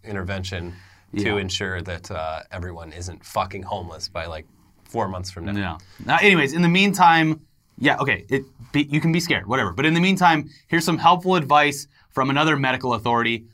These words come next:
Speaker 2: the Wu-Tang Clan.
Speaker 1: Oh, thank God.
Speaker 2: Yeah. Protect your neck against the coronavirus with this handy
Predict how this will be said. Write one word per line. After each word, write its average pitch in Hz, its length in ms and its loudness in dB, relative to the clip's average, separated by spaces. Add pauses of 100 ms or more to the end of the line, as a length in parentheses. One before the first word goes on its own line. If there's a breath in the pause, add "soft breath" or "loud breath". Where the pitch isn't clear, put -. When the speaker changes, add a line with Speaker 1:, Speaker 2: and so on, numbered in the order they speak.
(220 soft breath)
Speaker 2:
the 160 140 4
Wu-Tang 180 440 2
Clan. 98 360 -2
Speaker 1:
Oh, 117 100 -4
thank 95 220 -10
God. - 160 -18 (140)
Speaker 2:
Yeah. 107 160 -4 (480 loud breath)
Protect 214 360 2
your 269 100 2
neck 190 360 2 (240)
against 151 300 -2
the 190 80 -2
coronavirus 160 640 4
with 139 120 -2
this 139 180 0
handy 143 520 2